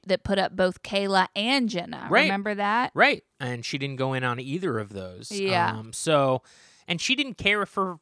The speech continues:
Speaker 2: if her, if, uh, if the Holy Trinity went home either. So it was like, uh, you know, it's, she couldn't really use that as a, as an excuse to not get her Red Skull at that point. So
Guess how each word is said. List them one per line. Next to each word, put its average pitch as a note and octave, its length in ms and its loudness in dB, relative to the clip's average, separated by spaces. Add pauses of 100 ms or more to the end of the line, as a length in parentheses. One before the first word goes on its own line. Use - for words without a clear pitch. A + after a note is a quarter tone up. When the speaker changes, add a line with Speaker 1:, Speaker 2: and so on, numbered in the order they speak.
Speaker 2:
if - 220 -8
her, - 120 -6
if, D#3+ 320 -2
uh, C#3+ 480 2
if C#3+ 200 -8
the C#3+ 100 0
Holy D3 220 -2
Trinity D#3+ 340 -4
went C#3+ 220 -2
home F3+ 260 0
either. C3 440 0
So A#2 220 -2
it A#2+ 40 -4
was A#2 180 -6
like, A#2+ 220 -2 (400)
uh, C#3 100 -4 (300)
you D3+ 160 -6
know, B2+ 160 -6
it's, A#2+ 200 -10
she - 160 -12
couldn't C3+ 380 -8
really D#3+ 380 2
use A2 320 -8
that G#2 260 -4
as G2+ 220 -10
a, G2 200 -8
as G#2+ 140 -12
an G#2 100 -14
excuse G2 520 -12
to - 100 -16
not F#2+ 220 -14
get G2 140 -10
her G#2+ 80 -12
Red G2 240 -10
Skull G2 300 -12
at F#2 100 -14
that F#2+ 200 -12
point. G2+ 320 -16
So C3 260 -6